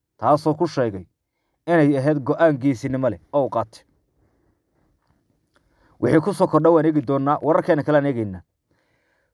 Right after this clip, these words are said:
Villa Soomaaliya waxay bilowday olole xooggan oo ku wajahan siyaasiyiinta mucaaradka, xilli Shariif Sheekh Axmed, madaxweynihii hore ee Soomaaliya, kulamo xooggan uu ka wado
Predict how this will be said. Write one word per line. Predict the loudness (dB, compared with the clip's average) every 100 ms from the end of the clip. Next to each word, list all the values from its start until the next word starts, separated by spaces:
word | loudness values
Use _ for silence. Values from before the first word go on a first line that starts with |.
| _
Villa | 2 2
Soomaaliya | 2 0 2 4 2 -2 -6
waxay | -4 -4
bilowday | -2 -2 -2 -2 -4 -2
olole | -4 0 -2
xooggan | -2 -4 -4 -10 _ _ _ _ -2
oo | -2
ku | 4 4
wajahan | 4 2 -2
siyaasiyiinta | -2 -2 -2 -2 -4 -4
mucaaradka, | -2 0 0 -4 -16 -20 _ _ _ _ _ _ -2
xilli | 0 0 -2 _ _ _
Shariif | _ 2 4 2
Sheekh | -4 -2
Axmed, | -2 -2 -10 -16 _ _ _ -20 _ _
madaxweynihii | 0 4 4 4 2
hore | 4 2
ee |
Soomaaliya, | 0 0 0 -2 -10 -20 _ _ _ _ _ _ _ _ _
kulamo | 2 4 2
xooggan | 0 -2 -2 -2
uu | -2 -2
ka | 2
wado | 2 2 -2